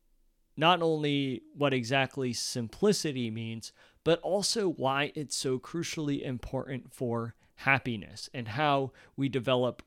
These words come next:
a relationship to ourselves and with other people. At the end of the day, I think what simplicity is, is doing the things that are most important to you that are going to have the greatest impact on your life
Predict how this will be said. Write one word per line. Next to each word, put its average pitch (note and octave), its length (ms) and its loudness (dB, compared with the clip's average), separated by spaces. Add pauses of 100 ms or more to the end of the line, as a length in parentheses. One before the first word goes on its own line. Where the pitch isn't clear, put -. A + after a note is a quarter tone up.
(140)
a D3 120 -4
relationship B2 600 0
to B2+ 140 -2
ourselves A#2 600 -2
and B2+ 220 -2
with A2+ 180 -6
other A#2 220 -6
people. B2+ 500 -6 (1700)
At - 140 -2
the G3 100 2
end A#3 140 2
of A#3 80 0
the A#3+ 80 0
day, D3 280 4
I C#3 60 4
think D#3+ 260 -6
what D#3+ 140 -4
simplicity C3 680 -4
is, A2+ 560 -4
is B2 300 -6
doing F3 500 -2
the D3+ 100 0
things C#3 500 -6
that B2+ 140 -2
are A#2 160 0
most C3 480 0
important C3+ 540 -4
to A#2+ 100 -8
you A#2+ 240 0
that A2+ 160 -2
are A2 100 -4
going C3+ 320 -2
to C3+ 80 -4
have A#2 280 -2
the A#2+ 80 -4
greatest A2+ 600 -2
impact A#2 580 -6
on A2+ 280 -2
your A2 160 0
life A2+ 480 2